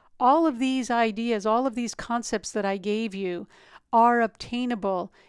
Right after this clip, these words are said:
if we learn to meditate in a precise manner with skill. When we direct our mind's attention to shift the focus on what is needed to support our life's purpose, then we create better results and more confidence in ourselves.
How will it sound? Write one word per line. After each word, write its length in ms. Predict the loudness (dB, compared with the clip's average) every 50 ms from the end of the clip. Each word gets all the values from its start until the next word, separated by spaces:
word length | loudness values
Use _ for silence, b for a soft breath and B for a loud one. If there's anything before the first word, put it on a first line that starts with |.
| b b
if 220 | -4 -4 -4 -2
we 160 | -2 -2 -2 -2
learn 360 | -2 -2 -2 -2 -2 -4 -4
to 140 | -4 -4 -4
meditate 680 | 0 0 0 2 0 -2 -2 -4 -6 -4 -4 -6 -8 -8
in 140 | -6 -6 -6
a 60 | -6
precise 680 | -6 -8 -10 -10 -10 -6 -2 -2 -2 -2 -2 -6 -8 -6
manner 300 | -4 -2 -2 -2 -2 -2
with 160 | -4 -4 -6 -6
skill. 540 | -10 -10 -8 -6 -4 -4 -4 -4 -6 -8 _ b b b b b b b b b b
When 180 | 0 0 2 2
we 140 | 0 -2 0
direct 440 | 0 2 4 4 2 2 0 -2
our 140 | -2 -2 -2
mind's 380 | -2 -4 -4 -2 -4 -2 -2 -4
attention 680 | -4 -6 -6 -6 -4 -4 -4 -4 -6 -8 -8 -8 -8 -12 -16 b b b b b _
to 100 | -6 -6
shift 340 | -4 -2 -2 -2 -4 -4
the 80 | -10 -12
focus 560 | -12 _ 0 0 0 0 0 -4 -4 -4 -4
on 220 | -6 -6 -6 -4 -2
what 180 | -2 0 0
is 200 | -2 -4 -4 -6
needed 380 | -6 -2 -2 0 0 -2 -2 -4
to 100 | -6 -6
support 500 | -4 -6 -6 -8 -8 -4 -2 -2 0 0
our 160 | 0 0 0
life's 380 | -2 -2 -2 -2 -4 -6 -12 -16
purpose, 680 | -14 -4 0 0 0 2 0 -2 -4 -4 -8 -12 -16 b b b b b b b b b _
then 260 | 2 2 4 4 2
we 140 | 0 0 -2
create 540 | -4 -6 -6 -4 -2 0 0 -2 -2 -4 _
better 300 | -2 -2 0 0 -2 -2
results 560 | -4 -4 -2 0 2 2 2 0 -2 -8 -14 b b b b _
and 180 | -4 -2 -2 -2
more 220 | 0 0 0 0
confidence 680 | -2 -4 -6 -4 -4 -4 -2 -2 -4 -4 -4 -6 -6 -6
in 100 | -4 -4
ourselves. 720 | -4 -4 -4 -4 -4 -4 -2 -2 -4 -6 -6 -12 -16